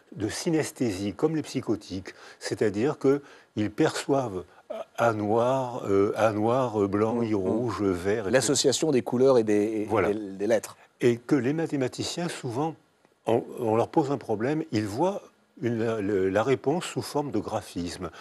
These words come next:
Speaker 1: Une montagne, une colline, une crevasse. Et ensuite, ils cherchent les mots
Speaker 2: Ouais.
Speaker 1: pour communiquer les résultats avec les autres. C'est-à-dire qu'il y a une intelligence préverbale qu'ont les mathématiciens de manière stupéfiante parce que probablement ils ont un retard de langage.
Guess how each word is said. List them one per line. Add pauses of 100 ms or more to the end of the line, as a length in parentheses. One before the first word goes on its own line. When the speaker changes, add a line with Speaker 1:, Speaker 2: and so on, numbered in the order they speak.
(200)
Speaker 1:
Une
montagne,
une
colline,
une
crevasse.
Et
ensuite, (380)
ils
cherchent
les
mots (200)
Speaker 2:
Ouais.
Speaker 1:
pour
communiquer
les
résultats
avec
les
autres. (240)
C'est-à-dire
qu'il
y
a
une
intelligence
préverbale (540)
qu'ont
les
mathématiciens
de
manière
stupéfiante (460)
parce
que
probablement
ils
ont
un
retard
de
langage.